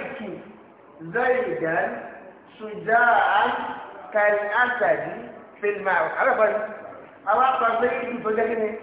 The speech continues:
Mushabahu àpárí. Àbẹ̀kọ́ ni, àtúpa mi ni, wájú Mushabahu àpárí. Àbẹ̀kọ́ ni, àtúpa àdáàbò kí ni? Àtẹ̀sí àpárí. Ó wá di ọ̀rọ̀ ayé ti Zaidan Asadan fil Ma'ruf.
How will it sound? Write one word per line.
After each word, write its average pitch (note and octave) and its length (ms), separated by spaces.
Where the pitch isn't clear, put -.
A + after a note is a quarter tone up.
Mushabahu A3 520
àpárí. G3 360
Àbẹ̀kọ́ G#3 340
ni, G#3 80
àtúpa A3 400
mi B3 120
ni, A#3+ 140
wájú A#3 340
Mushabahu A3 420
àpárí. A3+ 400
Àbẹ̀kọ́ A3 340
ni, G#3+ 100
àtúpa B3 500
àdáàbò G#3 340
kí A#3+ 180
ni? A#3 100
Àtẹ̀sí G3+ 400
àpárí. A#3+ 400
Ó A#3+ 100
wá A#3+ 160
di A#3 160
ọ̀rọ̀ G3+ 200
ayé B3+ 200
ti - 200
Zaidan A#3 500
Asadan A#3 500
fil E3+ 180
Ma'ruf. D3+ 280